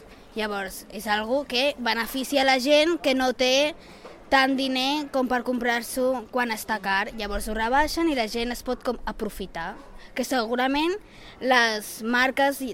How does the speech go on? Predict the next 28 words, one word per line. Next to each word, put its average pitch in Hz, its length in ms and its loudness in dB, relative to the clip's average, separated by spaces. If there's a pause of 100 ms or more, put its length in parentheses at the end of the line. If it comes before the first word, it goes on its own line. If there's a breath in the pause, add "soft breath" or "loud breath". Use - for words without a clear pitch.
(140)
també 226 240 2
ho 233 80 -2
fan 247 320 2
a, 233 80 0 (340)
per 226 160 6
aprofitar-se. 226 720 -2 (480 loud breath)
Doncs 214 340 0
llavors 226 400 -2
és 277 160 0
un, 320 380 2 (320 loud breath)
com 277 160 6
una 302 100 6
relació 302 560 4
mútuament 277 640 2
beneficiària. 185 840 -8 (160)
Jo 277 180 12
penso 285 320 6
que 285 80 4
el 269 160 8
Black 262 240 4
Friday, 277 460 4 (340 loud breath)
com 269 300 6
jo 254 100 8 (220)
no 294 180 6
sóc 285 240 4
la 277 80 6
que 277 160 2
m'apaga, 294 540 4